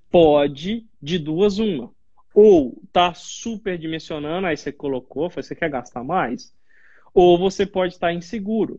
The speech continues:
Vou citar um exemplo que eu já citei algumas vezes, porque isso aconteceu hoje mesmo, eu tava começando uma obra minha, até coloquei nos stories, de uma casa de campo, na frente de um lago e tal. É,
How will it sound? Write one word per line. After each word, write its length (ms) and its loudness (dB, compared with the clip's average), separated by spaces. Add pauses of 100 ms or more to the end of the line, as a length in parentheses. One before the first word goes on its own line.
Vou 160 2
citar 380 2
um 100 4
exemplo 280 0
que 60 -2
eu 40 2
já 40 0
citei 260 -4
algumas 360 -2
vezes, 140 0
porque 160 -12
isso 100 -10
aconteceu 680 -2
hoje 300 4
mesmo, 200 -2
eu 40 -4
tava 180 0
começando 420 -8
uma 120 0
obra 220 2
minha, 140 -6
até 120 -8
coloquei 320 -8
nos 220 -14
stories, 340 4
de 60 -2
uma 120 4
casa 280 2
de 100 -20
campo, 400 -4
na 80 -10
frente 200 -12
de 60 -12
um 100 -6
lago 300 -4
e 80 -20
tal. 140 -16 (1000)
É, 680 4